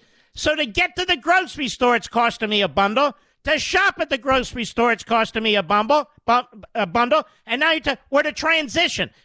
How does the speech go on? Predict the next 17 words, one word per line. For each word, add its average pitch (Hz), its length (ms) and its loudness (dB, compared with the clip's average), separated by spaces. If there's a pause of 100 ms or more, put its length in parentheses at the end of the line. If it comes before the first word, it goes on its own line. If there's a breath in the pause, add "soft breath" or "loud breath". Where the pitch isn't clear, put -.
Transition 339 640 0
to 320 100 4
what? 339 380 4 (1600)
There's 285 200 -4
nothing 339 400 -4
to 320 100 0
transition 330 800 -2
to. 359 380 0 (240 soft breath)
They 294 100 2
can 359 180 -4
talk 320 280 0
about 311 260 2
electric 302 400 -2
cars 277 320 2
all 277 160 4
they 320 140 2
want. 339 400 2